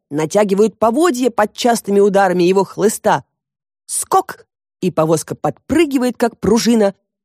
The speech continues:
но в следующий миг задние колеса ныряют вниз, и сенатор, женщина и ребенок летят на заднее сиденье. Локти сенатора упираются в шляпку женщины, женщина сбивает ногами его шляпу,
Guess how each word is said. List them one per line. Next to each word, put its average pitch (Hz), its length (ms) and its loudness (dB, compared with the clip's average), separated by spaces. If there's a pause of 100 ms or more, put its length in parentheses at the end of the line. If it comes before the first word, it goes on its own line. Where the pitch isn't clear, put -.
(120)
но 240 260 4
в - 60 -10
следующий 294 640 -2
миг 302 220 -2
задние 294 720 -2
колеса 254 400 -2
ныряют 214 380 0
вниз, 302 500 2 (140)
и 247 180 2
сенатор, 202 800 0
женщина 180 540 2
и 165 200 0
ребенок 262 480 0
летят 294 320 -2
на 247 300 0
заднее 214 760 0
сиденье. 196 680 0 (560)
Локти 160 440 0
сенатора 170 500 0
упираются 160 480 0
в - 60 -12
шляпку 165 420 -2
женщины, 233 640 0 (340)
женщина 302 520 0
сбивает 254 680 2
ногами 170 400 0
его 151 160 -2
шляпу, 214 580 -2